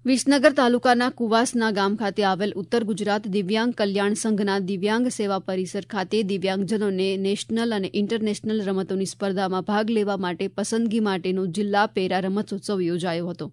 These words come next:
જિલ્લામાંથી અઠાવન જેટલા દિવ્યાંગ ખેલાડીઓ ઉપસ્થિત રહ્યા હતા. સો મીટર દોડ, લાંબી કૂદ, ગોળાફેંક, ચક્રફેંક તેમજ ભાલાફેંક જેવી રમતોમાં ખેલાડીઓએ ભાગ લઈ પોતાનું કૌશલ્ય બતાવ્યું હતું.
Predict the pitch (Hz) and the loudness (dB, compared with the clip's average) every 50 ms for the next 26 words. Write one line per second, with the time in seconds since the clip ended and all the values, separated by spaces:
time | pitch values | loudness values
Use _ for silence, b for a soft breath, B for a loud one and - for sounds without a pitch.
0 | b b b b 226 233 240 247 247 247 247 - 240 233 220 240 226 226 220 247 | b b b b 2 6 6 6 6 6 4 2 2 2 2 4 4 4 4 4
1 | 247 214 240 226 233 240 233 202 220 180 220 220 220 220 - 240 220 208 202 202 | 4 4 2 4 2 2 2 2 2 2 2 2 2 2 0 0 0 2 2 2
2 | 202 196 190 175 - 196 - - - 185 214 208 202 202 202 196 196 190 254 320 | 2 2 0 -2 -2 -4 -6 -6 -6 -4 -2 -2 0 0 -2 -2 -4 -4 -6 -8
3 | - - b b b b - - - 226 214 208 208 - - 190 180 175 196 214 | -8 -10 b b b b -8 -2 2 2 4 4 2 0 0 -2 0 2 4 6
4 | 220 240 294 277 - - 202 190 190 185 202 202 - - 208 247 277 - - - | 6 6 4 0 -4 0 0 2 2 2 2 0 0 0 0 0 0 -2 -4 -2
5 | 247 202 214 208 202 208 208 - 220 240 240 - - 226 214 - 233 240 233 - | 0 2 2 4 2 2 0 -2 -2 -4 -4 -4 -4 -4 -2 0 0 -2 0 -2
6 | 190 170 - - 208 170 175 185 165 175 - 214 202 208 233 247 - 277 262 262 | -6 -6 -4 -4 -2 -2 -2 -2 -2 -2 0 2 4 4 4 4 4 4 2 4
7 | 269 196 190 214 196 196 214 202 190 196 208 208 - 214 202 202 202 214 226 - | 2 2 2 2 2 2 2 2 2 0 0 -2 -2 -2 -2 0 0 0 -2 -2
8 | 233 208 190 180 185 185 180 180 175 170 - 202 208 226 240 208 190 196 202 196 | -2 0 0 2 2 2 0 0 -2 -2 0 2 2 2 2 2 0 0 -2 -2
9 | 202 190 - 180 175 180 175 - 180 175 - - 220 214 220 214 202 214 196 220 | -4 -4 -4 -2 -2 -2 -2 -2 -4 -4 -2 -2 -2 -2 0 0 -2 -2 -2 -2
10 | 214 214 202 202 170 156 - - - | -2 -2 -2 -2 -2 -4 -6 -8 -14